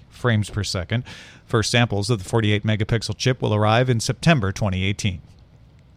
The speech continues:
Samsung says in September it will begin mass producing the one hundred forty-six inch four K micro L E D display called The Wall that it showed off at C E S this year.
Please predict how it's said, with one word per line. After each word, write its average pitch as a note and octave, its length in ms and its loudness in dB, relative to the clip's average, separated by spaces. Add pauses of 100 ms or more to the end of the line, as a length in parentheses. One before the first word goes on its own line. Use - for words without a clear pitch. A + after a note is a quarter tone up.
(640)
Samsung G3+ 440 4
says C#3+ 240 4
in C3+ 120 0
September D#3+ 500 2
it D3+ 40 0
will D3 120 2
begin C#3 300 0
mass C#3+ 200 4
producing C#3+ 460 2
the B2+ 80 2
one D3+ 280 4
hundred D#3+ 300 2
forty-six F3+ 680 2
inch E3+ 240 2
four F#3 320 2
K E3 240 0
micro D#3+ 540 2
L D3 180 6
E C3+ 80 0
D C3+ 160 0
display C#3 420 0
called C#3+ 400 2 (160)
The C3+ 320 8
Wall D3+ 720 8
that A2 140 0
it G#2+ 120 0
showed A2+ 220 4
off G#2 200 0
at G2 80 -4
C A#2 200 -2
E G#2+ 160 0
S D#3+ 140 2
this F#2 220 -4
year. G#2 180 -2